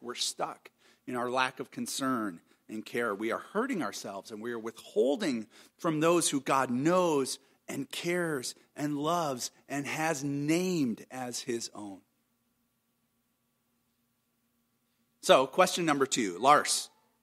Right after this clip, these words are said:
I know this parable isn't about the afterlife. You've said it numerous times, but does it teach us anything about the afterlife? 'Cause I'm interested in that part of the parable. I hear some of you saying this. Um, and the answer is,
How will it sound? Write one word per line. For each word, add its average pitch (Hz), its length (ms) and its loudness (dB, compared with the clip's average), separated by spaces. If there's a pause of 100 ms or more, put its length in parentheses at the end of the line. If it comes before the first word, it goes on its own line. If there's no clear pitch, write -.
I 120 80 -4
know 160 160 6
this 165 160 2
parable 175 540 6
isn't 175 260 6
about 165 240 4
the 160 140 0
afterlife. 143 440 0
You've 117 100 -6
said 143 140 0
it 139 80 -2
numerous 139 300 2
times, 123 380 2
but 170 340 6 (300)
does 175 160 6
it 190 80 2
teach 269 240 8
us 214 160 6
anything 165 280 4
about 139 220 0
the 135 140 0
afterlife? 123 640 0 (800)
'Cause 147 100 0
I'm 185 160 10
interested 202 480 8
in 185 80 10
that 165 180 2
part 175 160 6
of 170 60 2
the 156 80 -2
parable. 139 500 2
I 131 100 -8
hear 156 200 2
some 156 140 0
of 147 100 2
you 160 80 -4
saying 147 260 2
this. 107 220 -14 (800)
Um, 160 320 8
and 180 100 4
the 196 140 4
answer 202 260 2
is, 165 380 0